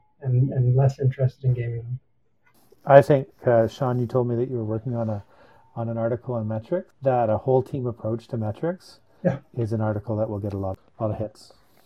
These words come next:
Speaker 1: Everybody has to be engaged in the, the collection of the information. They have to understand why they're doing something. And, and I, I know we're running on time, but I can give you a, a really, uh, a simple example of this. There's one of the ways that we,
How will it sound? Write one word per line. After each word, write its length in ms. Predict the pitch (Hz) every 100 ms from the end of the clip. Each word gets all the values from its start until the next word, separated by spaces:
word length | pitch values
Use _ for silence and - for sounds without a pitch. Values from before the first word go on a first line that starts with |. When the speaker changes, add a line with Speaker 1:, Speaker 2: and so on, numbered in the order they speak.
| _ _
Speaker 1:
Everybody 460 | 170 170 208 185 180
has 240 | 147 147 -
to 80 |
be 140 | 147 147
engaged 600 | 139 131 131 131 131 -
in 320 | 143 131 131
the, 360 | 127 123 131 139
the 100 | 135
collection 400 | - 135 135 143
of 80 | 123
the 100 | 123 _
information. 440 | - 131 135 147
They 80 | 131
have 180 | 151 170
to 60 |
understand 440 | 180 165 131 139 127
why 160 | 127
they're 140 | 127 123
doing 260 | 127 131
something. 440 | 135 131 123 131 127 _
And, 80 | 190
and 160 | 202 170
I, 80 | 165 131 -
I 60 | 160
know 160 | 165 165
we're 260 | 156 151
running 280 | 143 147 143
on 80 | 135
time, 160 | 160
but 80 | 147
I 40 | 143
can 80 |
give 140 | 151 165
you 220 | 151 139
a, 80 | 147
a 40 |
really, 440 | 135 143 147 139 131 -
uh, 180 | 131 139
a 80 | 127
simple 300 | 180 175 175
example 360 | 131 131 131
of 100 | 123
this. 240 | 127 - - -
There's 420 | - 175 175 139
one 300 | 170 160 170
of 60 | 196
the 80 | 185
ways 340 | 156 147 135
that 180 | 156 -
we, 380 | 143 135 131